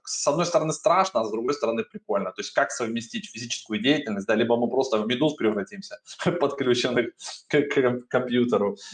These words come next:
Вот. Но зато будет у нас, вот, мы как бы будем жить везде, типа, в каком-то параллельном мире, в матрице, короче. Илон Маск был прав.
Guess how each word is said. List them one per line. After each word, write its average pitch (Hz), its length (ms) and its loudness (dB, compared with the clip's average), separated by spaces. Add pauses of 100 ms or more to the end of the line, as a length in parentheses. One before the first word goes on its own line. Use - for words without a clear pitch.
(140)
Вот. 101 300 4
Но 151 260 6
зато 135 360 2
будет 120 220 -2
у 107 60 -2
нас, 110 280 -2
вот, - 140 -18
мы 117 240 -6 (440)
как 95 180 -8
бы 95 80 -4
будем 107 220 0
жить 107 200 0
везде, 95 320 -4
типа, - 200 -12
в - 60 -16
каком-то 101 360 -4
параллельном 95 560 2
мире, 101 300 0 (1040)
в 113 60 -10
матрице, 107 520 0
короче. - 400 -18 (640)
Илон 131 300 4
Маск 113 240 4
был 104 200 4
прав. 98 300 0